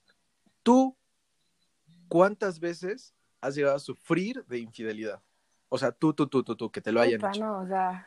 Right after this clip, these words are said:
Speaker 2: no tengo dedos de las manos para contarlo.
Speaker 1: Pero ahí, ahí te va, ¿por qué esta pregunta? Eh,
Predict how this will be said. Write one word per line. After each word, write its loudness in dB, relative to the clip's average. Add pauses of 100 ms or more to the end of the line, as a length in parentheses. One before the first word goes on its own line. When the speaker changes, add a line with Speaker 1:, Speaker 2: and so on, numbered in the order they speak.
(160)
Speaker 2:
no -4
tengo 4
dedos 2
de -2
las -4
manos -8
para -6
contarlo. -10 (1600)
Speaker 1:
Pero 10
ahí, 2 (400)
ahí 8
te 8
va, 10
¿por 6
qué 2
esta 4
pregunta? -4 (320)
Eh, -6